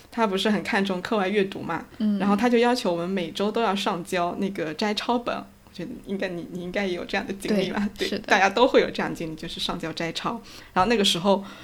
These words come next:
Speaker 1: 我正好在看《围城》，其实《围城》那个年龄也是看不懂的。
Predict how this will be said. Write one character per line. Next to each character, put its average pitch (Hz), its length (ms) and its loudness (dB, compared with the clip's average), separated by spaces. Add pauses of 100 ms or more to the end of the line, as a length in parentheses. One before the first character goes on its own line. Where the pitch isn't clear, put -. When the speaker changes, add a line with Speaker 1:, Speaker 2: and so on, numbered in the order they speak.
(320)
Speaker 1:
我 175 180 2
正 254 220 6
好 196 120 2
在 196 180 2
看 196 240 -2
《围 180 180 -2
城》， 190 280 -2
其 - 120 -4
实 226 160 2
《围 190 140 2
城》 185 180 0
那 208 100 0
个 202 100 2
年 180 240 -4
龄 196 80 0
也 180 180 0
是 202 140 2
看 220 160 2
不 190 80 -4
懂 180 200 -2
的。 - 80 -8